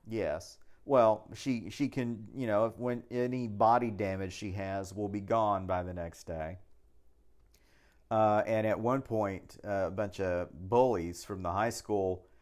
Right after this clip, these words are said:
who don't like the kid who owns Christine, um, come over and trash the car.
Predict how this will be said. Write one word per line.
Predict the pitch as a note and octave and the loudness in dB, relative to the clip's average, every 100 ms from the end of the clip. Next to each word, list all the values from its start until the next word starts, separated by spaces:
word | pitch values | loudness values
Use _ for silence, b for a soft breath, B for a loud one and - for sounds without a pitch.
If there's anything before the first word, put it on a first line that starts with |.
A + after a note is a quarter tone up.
| b | b
who | - G2 | -10 -2
don't | G#2+ G2 | 0 2
like | F#2 G#2+ A2+ - F2 - F2+ | 4 4 4 -2 -16 -16 -12
the | F2+ | -10
kid | - G#2 F#2 | -4 -4 -2
who | F#2 | -2
owns | G#2+ A2 - | -2 -4 -8
Christine, | G#2 F#2+ - F#2 E2+ E2+ E2+ _ _ _ _ _ - | -8 -8 -8 -8 -8 -10 -14 _ _ _ _ _ -4
um, | F#2+ F2+ F2 F2 E2 B1 - - | 0 2 0 -2 -6 -16 -20 -20
come | - A2+ G#2 | -8 -2 2
over | G2 F#2+ F#2 F2 | 2 2 0 -2
and | F#2+ F2+ F2 E2+ E2 - | -4 -4 -4 -6 -10 -14
trash | - A2+ A2+ G#2 - | 0 4 4 2 -6
the | - | -14
car. | - A#2+ G2+ D#2 D2 | -4 2 2 0 -4